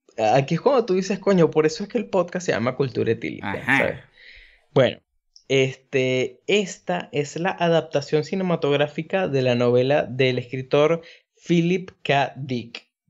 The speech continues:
Speaker 2: Ok.
Speaker 1: ¿no? Este señor escribió un libro que se llama,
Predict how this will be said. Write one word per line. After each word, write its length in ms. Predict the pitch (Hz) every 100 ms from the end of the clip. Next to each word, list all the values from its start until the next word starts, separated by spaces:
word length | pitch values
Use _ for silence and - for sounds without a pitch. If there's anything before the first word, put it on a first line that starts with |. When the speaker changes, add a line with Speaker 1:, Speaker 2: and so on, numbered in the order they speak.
| -
Speaker 2:
Ok. 200 | 110 98
Speaker 1:
¿no? 360 | 120 - - _ _
Este 220 | 127 -
señor 500 | 190 254 247 208 214 _ _ _ _
escribió 420 | 127 - 135 131
un 100 | 156
libro 320 | 156 123 147
que 120 | 160 -
se 180 | 120
llama, 560 | 117 113 127 139 156 -